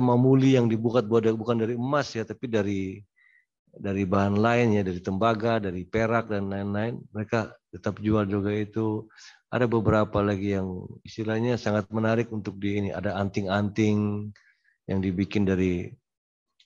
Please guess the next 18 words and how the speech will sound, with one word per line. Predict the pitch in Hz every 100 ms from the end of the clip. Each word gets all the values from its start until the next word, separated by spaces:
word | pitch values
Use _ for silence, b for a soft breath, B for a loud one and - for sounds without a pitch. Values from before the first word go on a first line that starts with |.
| -
apa | 95 95
namanya, | 101 107 110 120 110 95 - _ - -
dari | 110 107 107 101 104 104 101 101 67 - - 73
dalam | 131 113 104
bentuk | 110 95 135 -
seperti | - 139 104 123 110
motif-motif | 113 - 107 113 117 113 - 110 - - _ _ _ _ _ _ _
tenun, | - 110 120 131 120
motif-motif | 110 120 107 113 120 107
yang | 104
ada | 107 113
di | 104 104
kuburan-kuburan | 95 110 104 110 107 107 110 107
megalitik | 101 101 101 98 90
tadi. | 107 98 98
Itu | 113 156 156 - B B B
semua | - 139 151 175 180
motif-motif | 147 131 131 120 123 117 123 117